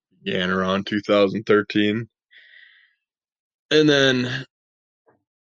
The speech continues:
another one that came out just recently that if you do follow the Archie storylines and stuff,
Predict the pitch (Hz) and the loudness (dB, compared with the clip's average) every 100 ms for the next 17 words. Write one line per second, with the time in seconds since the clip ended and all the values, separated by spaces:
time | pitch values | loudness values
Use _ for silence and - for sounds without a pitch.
0 | _ _ _ 113 117 120 117 113 113 117 | _ _ _ -8 -2 2 4 4 2 0
1 | 110 107 _ _ _ - 123 117 110 107 | -2 -4 _ _ _ -2 0 2 0 0
2 | 104 98 - 135 180 160 135 98 104 107 | -2 -6 -6 -4 -2 -4 -6 -8 -6 -2
3 | 110 110 113 - - 95 95 92 92 95 | -4 -6 -12 -20 -8 -4 -2 -4 -6 -4
4 | 113 110 107 98 113 _ _ _ _ _ | 2 4 2 -2 -12 _ _ _ _ _
5 | _ _ 156 147 131 123 113 107 110 113 | _ _ 4 6 6 6 6 4 2 -8
6 | - _ - 110 107 - 101 - 107 104 | -20 _ 0 0 0 -4 -14 -6 -2 0
7 | 104 101 101 101 104 107 92 - 101 98 | 0 0 -2 -4 -8 -12 -18 -8 -4 -4